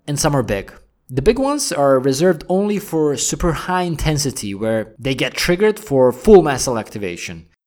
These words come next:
Literally all fibers are recruited at this point and your muscles produce the maximal amount of force. When using lighter loads, smaller motor units are recruited first, um, that are mainly type one muscle fibers, uh, or slow twitch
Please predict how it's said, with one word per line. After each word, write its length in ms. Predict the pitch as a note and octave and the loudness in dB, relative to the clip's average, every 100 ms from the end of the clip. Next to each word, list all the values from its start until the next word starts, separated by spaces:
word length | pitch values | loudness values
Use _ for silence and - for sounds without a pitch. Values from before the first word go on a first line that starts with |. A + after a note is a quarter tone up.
| _ _ - | _ _ 0
Literally 640 | D#3 G3 A#3 G3+ F3 - - | 2 4 4 4 2 0 2
all 200 | G#3+ A#3 | 4 6
fibers 440 | - F3 D#3 D#3 C3 | 6 4 4 2 2
are 60 | |
recruited 400 | B2+ - D3+ C3+ | -2 0 2 2
at 100 | A2+ | 0
this 180 | C3+ C3+ | -2 -2
point 380 | - F3+ A#3 G3 | -2 -2 -2 -2
and 320 | F3+ E3 C#3+ - | -2 -4 -12 -4
your 160 | D#3+ | -2
muscles 360 | D3 D#3+ F3 D3+ | 0 -2 -2 -4
produce 420 | - C3+ D#3 D3+ | -4 0 0 0
the 160 | - A#2 | -6 -6
maximal 640 | A#2 C3+ D#3 - E3 D#3 | -4 -2 -4 -4 -4 -2
amount 260 | C3 B2+ B2+ | -2 -4 -4
of 120 | A#2+ | -6
force. 500 | - F#2 - - - _ _ _ | -6 -6 -6 -14 -18 _ _ _
When 300 | A2+ C3+ D3+ | -8 -2 0
using 380 | E3 B3 C#4 C4 | 0 -2 -4 -6
lighter 380 | B3+ B3+ B3+ G3+ | -4 0 2 4
loads, 400 | C#3 D3 A#3+ - | 6 4 2 -6
smaller 720 | - - - - G#3 B3 A#3 | -10 -8 -8 -6 -6 -6 -4
motor 240 | G#3 G3 | -2 -2
units 380 | F3+ D#3+ D#3 - | 0 -2 -2 -4
are 80 | C3+ | -4
recruited 680 | B2 - C3+ C3+ G3+ - - _ | -4 -4 -2 -2 -2 -8 -20 _
first, 500 | - B2 C4 - - _ - | -2 -2 -2 -8 -18 _ -8
um, 800 | C3+ C#3 C#3 C#3 C#3 C#3 C3 B2+ - | -2 0 2 0 -2 -6 -12 -16 -6
that 100 | D#3 | -2
are 80 | G3+ | -2
mainly 380 | C4 C#4 C4 A3+ | -2 -4 -2 -2
type 320 | F#3+ G3 F3 | 0 -2 0
one 240 | D3+ B2 | 0 0
muscle 280 | G#2 G2+ G#2 | -4 -6 -8
fibers, 760 | - F#2+ F2 - - - - _ _ _ _ - | -6 -6 -6 -10 -10 -12 -14 _ _ _ _ -10
uh, 140 | G#2+ G#2+ | -8 -6
or 180 | A#2 A2+ | -6 -6
slow 320 | - C3+ B2+ | 0 0 0
twitch 480 | - A2 - - | -2 -6 -6 -10